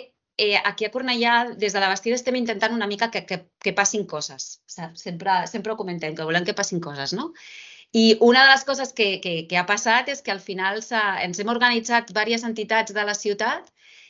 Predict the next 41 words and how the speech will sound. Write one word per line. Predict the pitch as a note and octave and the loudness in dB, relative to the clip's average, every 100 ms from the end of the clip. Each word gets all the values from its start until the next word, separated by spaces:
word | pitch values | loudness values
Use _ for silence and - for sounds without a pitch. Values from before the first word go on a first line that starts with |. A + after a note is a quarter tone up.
| _ - | _ -4
i, | A3 G#3 F#3+ F3+ | 0 2 2 2
i | F#3+ | 2
estem, | F#3 - F#3+ G3 F#3 F3 | 2 0 0 0 -2 -2
estem | D#3+ E3+ F#3+ | -4 -4 -4
tirant | A#3 A#3 A#3 | 2 2 2
endavant | A3+ G#3+ G#3+ | 0 0 0
una, | A#3 A#3 G#3 F#3+ | 0 0 2 2
una | G3+ A3+ | 0 -2
comunalitat, | A3+ G3+ F#3+ E3 E3 G#3+ G#3 F3 - - - | -2 0 0 0 0 2 2 0 -12 -20 -4
cosa | G3 A#3+ | 0 2
que | A#3+ A3+ | 4 6
ja | A#3+ B3 - _ _ | 6 4 0 _ _
ens | F3+ F3 | -2 2
vam | A#3+ B3+ | 0 2
plantejar | C#4 C4 B3+ C4 B3 | 0 0 2 4 4
quan | A#3 G3 F#3+ F#3 | 2 -2 -2 2
va | G#3 G#3+ F#3+ D#3+ - _ - | 4 4 2 -2 -8 _ -12
iniciar | F#3+ F#3 F#3 G3+ G3 F3+ E3 | -8 -6 -2 4 4 4 2
el | D3+ | -2
dos | D3 D#3+ F3+ | -8 -10 -8
mil | F#3 | -8
vint-i-dos, | F3+ F#3+ F3 F3 E3 F#3 D#3+ - - - - | -8 -8 -8 -4 -2 0 -2 -8 -16 -20 -8
quan | F#3 F3+ | -4 -2
es, | E3 | -4
quan | D#3 - E3+ | -6 -4 -2
es | E3 | -2
va | F#3 | 0
iniciar | G#3 G3+ G#3+ | -2 2 2
l'activitat | G#3 G#3 F#3+ F#3+ F3+ | 2 0 0 0 4
de, | F#3+ F#3 E3+ | 4 4 4
de | F3 | 0
la | F3 | 0
Fundació, | F3+ F3 D#3+ F#3 F#3+ A#3+ - - | 0 -2 -2 0 0 0 -6 -2
ens | F#3+ | 0
ho | G#3 | 2
vam | G#3 | 2
plantejar | A3 B3 A#3 A3+ | 2 2 2 4
amb | A3+ | 4
un | G#3 | 4
grup | G#3 F#3+ | 2 2
d'entitats, | G#3 F3+ E3 D#3 D3 | 0 -2 -6 -8 -10